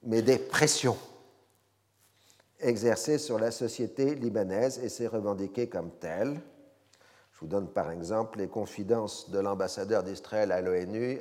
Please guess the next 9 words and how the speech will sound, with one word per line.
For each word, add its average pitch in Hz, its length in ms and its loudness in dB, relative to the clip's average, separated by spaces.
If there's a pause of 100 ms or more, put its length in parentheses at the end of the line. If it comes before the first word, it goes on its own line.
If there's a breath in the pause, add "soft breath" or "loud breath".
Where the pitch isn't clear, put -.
à 104 180 -2
son 95 300 -8
collègue 95 400 -2
français 101 580 -8
à 160 60 -8
cette 78 260 -12
date. 104 360 -6 (580 soft breath)
Je 95 140 -12
cite, « - 440 -10